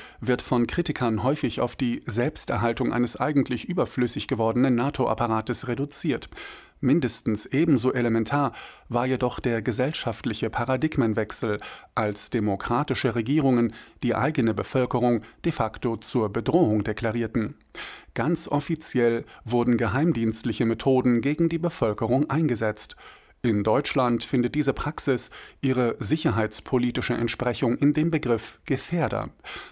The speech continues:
eine neue Bezeichnung für Personen, gegen die intensiv ermittelt wird, die sich bekannterweise keines Verbrechens schuldig gemacht haben, dies aber könnten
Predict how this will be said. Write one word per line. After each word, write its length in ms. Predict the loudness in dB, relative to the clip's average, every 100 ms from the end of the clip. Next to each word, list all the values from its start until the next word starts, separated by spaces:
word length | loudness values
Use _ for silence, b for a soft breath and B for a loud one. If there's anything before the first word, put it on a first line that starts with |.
| B
eine 260 | -2 0 0
neue 280 | 2 4 2
Bezeichnung 580 | -2 -2 -2 2 2 2
für 180 | 2
Personen, 600 | 0 0 2 4 4 4 0 B B
gegen 240 | 2 4
die 160 | 4 2
intensiv 800 | 2 0 2 2 2 2 -2 -2
ermittelt 460 | 0 0 0 -2 0
wird, 300 | 0 -2 -8 B B -4
die 80 | -2
sich 320 | 0 -4 -4
bekannterweise 840 | -6 -2 0 0 0 0 0 -2 -4
keines 440 | -2 -2 -2 -2
Verbrechens 520 | -4 -2 -2 0 0
schuldig 400 | 2 0 2 0
gemacht 320 | 0 0 -2 -2
haben, 320 | 0 2 0 B B B
dies 240 | -2 -2 -2
aber 360 | -4 -4 -6 -2
könnten 540 | 0 0 0 -2